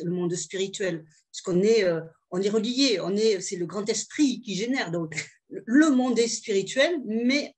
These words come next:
on l'ignore, on l'ignore, jusqu'au moment où quelque chose dans la vie fait qu'on va se reconnecter à cette compréhension. Et donc, cette compréhension-là, euh, ben, euh, je pense que tout ce qu'on vit actuellement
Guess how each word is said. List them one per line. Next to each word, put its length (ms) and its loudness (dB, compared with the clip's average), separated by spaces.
on 100 2
l'ignore, 720 2
on 80 -2
l'ignore, 580 -2
jusqu'au 340 0
moment 440 2
où 260 6
quelque 260 -6
chose 240 -2
dans 120 -2
la 120 0
vie 280 -2
fait 200 -8
qu'on 160 -6
va 120 -2
se 140 -6
reconnecter 1000 -6
à 80 -8
cette 300 -6
compréhension. 880 -2
Et 100 -4
donc, 200 2
cette 220 -4
compréhension-là, 1000 -2
euh, 80 0
ben, 540 -2
euh, 100 -4
je 100 -8
pense 240 -2
que 100 -14
tout 120 -12
ce 100 -10
qu'on 140 -2
vit 140 -2
actuellement 640 -4